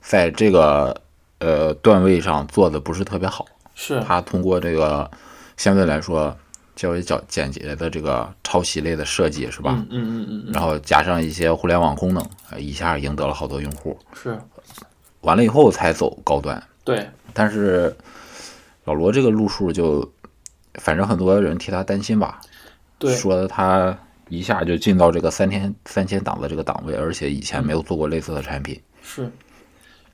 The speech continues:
Speaker 2: 这个东西其实它也真的冒了很大的风险，
Speaker 1: 嗯。
Speaker 2: 就比如说，
Speaker 1: 嗯。
Speaker 2: 但是他提了一个，嗯，呃，一个概念哈，就是说大家不要盯着那个什么C D R值不放，因为
Speaker 1: 嗯。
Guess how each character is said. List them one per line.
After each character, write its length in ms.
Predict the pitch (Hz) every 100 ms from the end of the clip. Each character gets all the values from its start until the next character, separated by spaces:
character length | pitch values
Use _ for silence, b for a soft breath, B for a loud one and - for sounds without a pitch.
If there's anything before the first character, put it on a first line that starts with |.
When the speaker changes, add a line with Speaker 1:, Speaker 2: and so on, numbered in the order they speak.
| _ _
Speaker 2:
这 160 | - 208
个 80 |
东 200 | 180 185
西 100 | 185
其 180 | 190 160 156
实 120 | 165
它 200 | 165 175
也 340 | 147 117 117 113 _
真 160 | -
的 100 | 156
冒 220 | 151 139 143
了 140 | 120
很 100 | 104
大 160 | 120 131
的 80 |
风 240 | 131 117 123
险， 160 | 127 - _
Speaker 1:
嗯。 20 | -
Speaker 2:
就 80 |
比 80 | 117
如 200 | 107 113
说， 380 | 120 131 127 131 -
Speaker 1:
嗯。 220 | 90 82 107 - _ _ _
Speaker 2:
但 100 | 175
是 80 | 170
他 100 | 185
提 240 | 185 131
了 120 | 131
一 120 | 151 131
个， 460 | 139 127 113 123 -
嗯， 720 | - 120 117 113 104 104 107 110 - - - - _ _
呃， 200 | 113 110
一 100 | 113
个 100 | 147
概 200 | 156 190
念 220 | 135 117
哈， 200 | 107 107 107
就 100 | 127
是 60 |
说 320 | 131 139 139 b b b
大 100 | -
家 140 | 151 170
不 140 | 160
要 100 | 139
盯 320 | 147 165 160
着 80 | 165
那 180 | 143 135
个 120 | 117
什 100 | 113
么 100 | 110 120
C 160 | 139
D 80 | 135
R 160 | 117 123
值 200 | 127 101
不 180 | - 104
放， 260 | - 139 - b b b b
因 180 | - 131
为 420 | 123 110 117 120
Speaker 1:
嗯。 220 | 98 73